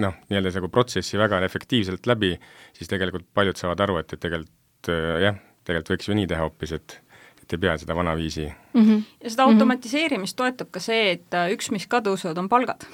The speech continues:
Speaker 3: Ka kinnisvarasektoris väga palju. Ja palgad tähendavad seda, et mida rohkem sa kulutad oma inimeste tööaega teatud protsessidele, seda kulukam see sul on.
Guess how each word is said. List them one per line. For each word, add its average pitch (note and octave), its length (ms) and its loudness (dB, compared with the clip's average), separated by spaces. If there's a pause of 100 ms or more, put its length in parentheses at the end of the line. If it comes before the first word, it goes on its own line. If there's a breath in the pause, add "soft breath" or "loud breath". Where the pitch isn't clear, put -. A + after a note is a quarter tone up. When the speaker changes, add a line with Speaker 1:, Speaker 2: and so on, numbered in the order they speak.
(440 soft breath)
Speaker 3:
Ka F#3+ 100 -4
kinnisvarasektoris E3+ 960 -4
väga F3+ 200 0
palju. D#3+ 340 -4 (500 soft breath)
Ja E3 240 -2
palgad A3+ 380 2
tähendavad G3 460 -4
seda, G#3+ 340 0
et F3+ 140 -8
mida F3+ 480 0 (520 soft breath)
rohkem D4+ 520 2
sa G#3 140 -2
kulutad A#3+ 560 2
oma F#3+ 200 0
inimeste G3 540 -2
tööaega F#3+ 720 2 (240 loud breath)
teatud F#3 300 -2
protsessidele, F#3+ 720 0
seda F3+ 220 0
kulukam G3 460 0
see A3+ 100 -4
sul A#3 160 0
on. E3+ 320 2